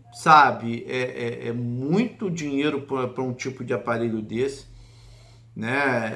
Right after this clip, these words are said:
É, é o tipo do aparelho, antes da, das pessoas falarem aqui embaixo no comentário, carregamento. Isso daqui é o aparelho que carrega,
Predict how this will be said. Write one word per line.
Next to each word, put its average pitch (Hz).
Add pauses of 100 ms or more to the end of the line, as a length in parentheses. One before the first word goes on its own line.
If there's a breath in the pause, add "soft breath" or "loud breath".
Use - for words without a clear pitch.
É, 117
é 135
o 147
tipo 170
do 175
aparelho, 165
antes 170
da, 156
das 139
pessoas 139
falarem 131
aqui 127
embaixo 131
no 123
comentário, 143
carregamento. 208
Isso 202
daqui 247
é -
o 262
aparelho 220
que -
carrega, 208